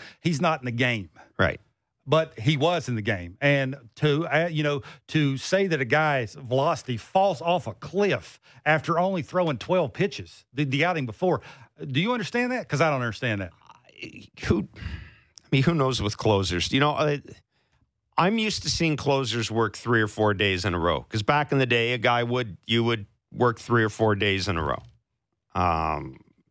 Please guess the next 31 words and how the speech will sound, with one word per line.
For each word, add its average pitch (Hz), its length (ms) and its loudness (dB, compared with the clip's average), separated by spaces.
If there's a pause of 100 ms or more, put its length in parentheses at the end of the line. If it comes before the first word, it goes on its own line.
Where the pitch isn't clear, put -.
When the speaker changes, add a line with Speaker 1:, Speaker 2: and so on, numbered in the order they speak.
Speaker 2:
you 107 100 0
know, 92 180 -2
it 123 60 2
wasn't 117 340 0
preferable, 240 580 2
but, 208 180 -2 (200)
but 175 180 0
guys 139 340 2
would 120 200 0
do 98 180 2
it. - 180 -6 (1000)
Th-, 113 160 -6 (120)
this 180 280 2
is 254 140 0
what, 196 260 2 (420)
<clears throat> - 400 -14
this 170 200 2
is 214 120 0
what 196 200 0
concerns 135 580 2
me 113 140 2
about 101 320 0
Jordan 110 380 2
Romano 98 360 2
as 90 120 -2
a 90 40 -6
closer. 90 460 0 (580)
He's - 220 -2
too 240 240 0
damn 180 320 2
finicky. - 640 -2